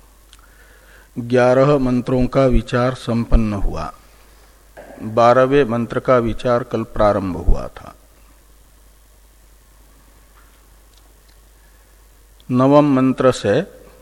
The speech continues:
व्याख्या प्रारंभ हुई, कुर्वन्नेवेह कर्माणि, इस द्वितीय मंत्र की, जो कर्मनिष्ठा का सूत्रात्मक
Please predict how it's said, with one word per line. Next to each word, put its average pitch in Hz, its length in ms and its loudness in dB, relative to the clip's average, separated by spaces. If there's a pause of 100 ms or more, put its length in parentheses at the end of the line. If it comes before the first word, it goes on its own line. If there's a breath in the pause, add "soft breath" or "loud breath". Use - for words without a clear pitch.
(2750 soft breath)
व्याख्या 123 560 0
प्रारंभ 127 600 4
हुई, 117 440 6 (720)
कुर्वन्नेवेह 123 920 0
कर्माणि, 110 680 -4 (560)
इस - 200 -14
द्वितीय 131 500 -4 (260)
मंत्र 113 440 -6
की, 127 300 -8 (580)
जो 117 580 -2 (480)
कर्मनिष्ठा 120 720 -4
का 131 220 -10
सूत्रात्मक 113 960 -8